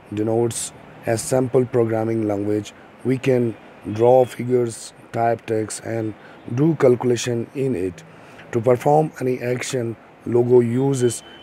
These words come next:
a triangle shape turtle that moves on the computer screen. It's just like your pen. A logo turtle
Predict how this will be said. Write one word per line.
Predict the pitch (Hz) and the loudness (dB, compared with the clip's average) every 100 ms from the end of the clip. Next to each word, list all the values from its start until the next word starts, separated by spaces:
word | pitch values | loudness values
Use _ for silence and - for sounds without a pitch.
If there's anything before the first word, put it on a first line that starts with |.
| - | 0
a | 117 113 107 | 2 2 0
triangle | - 113 123 120 117 117 | -4 -2 0 2 0 0
shape | - 113 110 101 - - - | -4 -2 -2 -4 -14 -20 -14
turtle | - 123 120 117 113 - - - - | 0 0 4 2 2 -4 -20 -14 -4
that | 104 104 107 | -2 -2 -2
moves | 113 123 127 120 - | 0 2 2 -2 -4
on | 117 113 | -2 -2
the | 107 | -4
computer | 101 110 107 110 110 104 | -4 -6 -4 -4 -2 -4
screen. | - 98 - 101 85 76 - - - - | -4 -8 -6 -6 -6 -12 -20 -20 -20 -10
It's | 120 110 117 | -8 -6 2
just | 131 - 123 | 2 2 0
like | 123 120 117 - - - - - | 2 2 0 -8 -20 -20 -20 -10
your | 107 113 110 | -4 -2 -2
pen. | 101 127 117 85 67 - - - - - - | -4 -4 -2 -4 -12 -20 -20 -20 -20 -20 -4
A | 117 | 0
logo | 123 156 151 160 165 - _ | 4 4 4 0 -2 -10 _
turtle | - 120 123 120 117 | -6 -6 -2 -2 -4